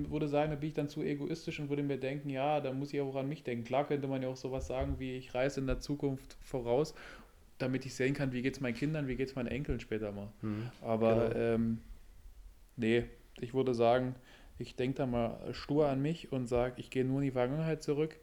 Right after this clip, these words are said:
Speaker 2: Okay.
Speaker 1: weil, ähm, es, es wird sowieso alles gut.
Speaker 2: Ja, wahrscheinlich. Gut, also
Speaker 1: Kennst du das so? Alles
Speaker 2: Ja,
Speaker 1: wird gut
Speaker 2: ja.
Speaker 1: und wenn es noch nicht gut ist, da,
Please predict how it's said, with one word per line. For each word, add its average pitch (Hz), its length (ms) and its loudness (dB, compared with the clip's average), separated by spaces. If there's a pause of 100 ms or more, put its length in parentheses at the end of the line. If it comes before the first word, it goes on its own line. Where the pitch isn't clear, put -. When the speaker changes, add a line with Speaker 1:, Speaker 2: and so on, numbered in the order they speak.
(260)
Speaker 2:
Okay. 123 340 -2
Speaker 1:
weil, 123 500 2
ähm, 123 540 -2 (1700)
es, - 160 -20 (680)
es - 140 -14
wird 139 120 0
sowieso 123 380 0
alles 117 260 -2
gut. 117 340 0
Speaker 2:
Ja, 113 400 2
wahrscheinlich. 113 580 -4 (200)
Gut, 151 260 10
also 131 300 8
Speaker 1:
Kennst 160 180 8
du 233 60 8
das 226 120 6
so? 233 120 4 (180)
Alles 147 320 6
Speaker 2:
Ja, 120 60 6
Speaker 1:
wird 117 180 8
gut 202 240 8
Speaker 2:
ja. 143 60 4
Speaker 1:
und 131 120 0
wenn 135 120 4
es 147 180 -2
noch 131 140 0
nicht 151 240 0
gut 160 240 0
ist, 156 240 -4 (160)
da, - 100 -10